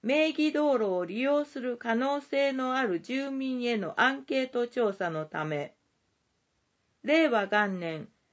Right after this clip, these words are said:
八月二十七日から二十九日、九月三日から五日、九月十日から十二日、九月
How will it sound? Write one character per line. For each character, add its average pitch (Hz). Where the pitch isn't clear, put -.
八 254
月 294
二 311
十 214
七 208
日 185
か 190
ら 175
二 294
十 208
九 214
日、 170
九 320
月 294
三 202
日 208
か 202
ら 185
五 -
日、 -
九 320
月 294
十 233
日 220
か 202
ら 190
十 269
二 262
日、 226
九 311
月 247